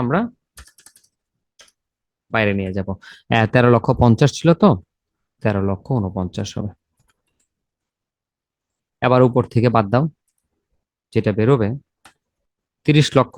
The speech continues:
থেকে তেরো লক্ষ ঊনপঞ্চাশ বাদ দাও তো কত থাকে? ষোলো লক্ষ একান্ন হাজার। অপশন চার হচ্ছে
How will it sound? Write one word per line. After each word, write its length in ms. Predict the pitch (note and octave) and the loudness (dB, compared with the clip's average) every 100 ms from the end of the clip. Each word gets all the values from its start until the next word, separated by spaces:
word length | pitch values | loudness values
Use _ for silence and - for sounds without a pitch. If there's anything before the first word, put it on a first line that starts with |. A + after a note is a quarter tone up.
| - | -4
থেকে 160 | C3 F#3+ F#3 | -4 -6 -2
তেরো 160 | B2 A#2 | -2 -2
লক্ষ 160 | G#2 - A#2 | -4 -8 -10
ঊনপঞ্চাশ 420 | G#2+ A2+ G2+ A#2+ G#2+ | -8 -10 -10 -8 -6
বাদ 80 | G#2 | -6
দাও 120 | G#2 - | -8 -12
তো 40 | A#2+ | -14
কত 120 | A2+ G#2 | -14 -14
থাকে? 180 | G#2+ - - _ _ _ _ - - _ _ _ _ _ _ - - - - _ | -16 -16 -18 _ _ _ _ -20 -20 _ _ _ _ _ _ -18 -14 -14 -16 _
ষোলো 200 | - B2 A2 | 0 2 2
লক্ষ 200 | G#2 - C#3+ F3 - _ _ _ _ _ _ _ _ _ _ _ _ _ _ _ _ _ _ A2 | 0 -2 -4 -4 -6 _ _ _ _ _ _ _ _ _ _ _ _ _ _ _ _ _ _ -8
একান্ন 340 | G#2+ G#2 G2+ G2 | -6 -6 -6 -6
হাজার। 220 | G2+ A2 - _ _ _ _ _ _ _ _ _ _ _ _ | -8 -10 -12 _ _ _ _ _ _ _ _ _ _ _ _
অপশন 260 | A2 F#2 A#2 G#2 | -10 -6 -6 -4
চার 160 | D3 D3 A#2+ | -2 0 0
হচ্ছে 240 | G2+ - | -2 -6